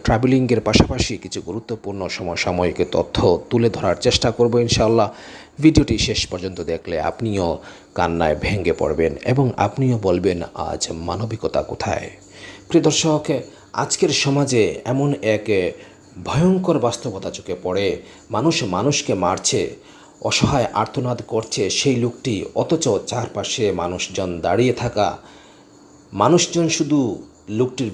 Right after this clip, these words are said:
ভিডিও তৈরি করছে, আর কিছু কিছু মানুষ চেয়ে চেয়ে দেখছে। কেউ সাহায্যের হাত বাড়াচ্ছে না, কেউ প্রতিরোধ করছে না, কেউ প্রতিবাদ করছে না। মানবিকতার জায়গায় যেন জায়গা করে নিয়েছে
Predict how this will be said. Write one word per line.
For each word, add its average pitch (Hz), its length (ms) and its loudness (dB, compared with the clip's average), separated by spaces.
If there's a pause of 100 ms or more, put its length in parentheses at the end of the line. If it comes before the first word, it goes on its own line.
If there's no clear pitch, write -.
ভিডিও 139 300 4
তৈরি 117 240 0
করছে, 101 580 -2 (260)
আর 85 260 -2
কিছু - 300 -6
কিছু - 200 2
মানুষ 95 500 -2 (220)
চেয়ে 95 220 0
চেয়ে 87 200 -2
দেখছে। 80 460 -4 (1160)
কেউ 185 160 8
সাহায্যের 180 440 2
হাত 139 280 -2
বাড়াচ্ছে 107 400 -2
না, 95 200 -6 (420)
কেউ 135 160 2 (100)
প্রতিরোধ 131 420 2
করছে 95 340 -2
না, 82 260 -4
কেউ 107 220 -2
প্রতিবাদ 143 460 0
করছে 101 300 -2
না। 85 180 -6 (680)
মানবিকতার 135 760 2
জায়গায় 101 540 2 (480)
যেন 101 460 -2
জায়গা 113 380 2
করে 110 200 2
নিয়েছে 95 420 -4